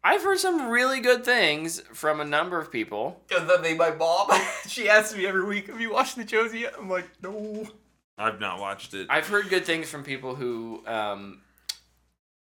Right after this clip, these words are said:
Speaker 1: much like me, grew up watching bad Christian movies, um, and they say it's not that.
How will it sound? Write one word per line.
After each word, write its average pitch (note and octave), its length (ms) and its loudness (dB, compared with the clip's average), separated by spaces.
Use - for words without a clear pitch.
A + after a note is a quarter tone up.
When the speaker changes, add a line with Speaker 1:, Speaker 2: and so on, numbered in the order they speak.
Speaker 1:
much C#3 460 -4
like D3+ 280 -2
me, A2 420 -8
grew C#3 280 0
up C3+ 220 4
watching B2 520 0
bad B2+ 440 4
Christian A2 800 -8
movies, A2 680 -8
um, G#2+ 480 -4
and A#2+ 120 -8
they B2 640 -4
say C3 640 0
it's F#3+ 120 -6
not D4+ 160 2
that. G#4+ 300 2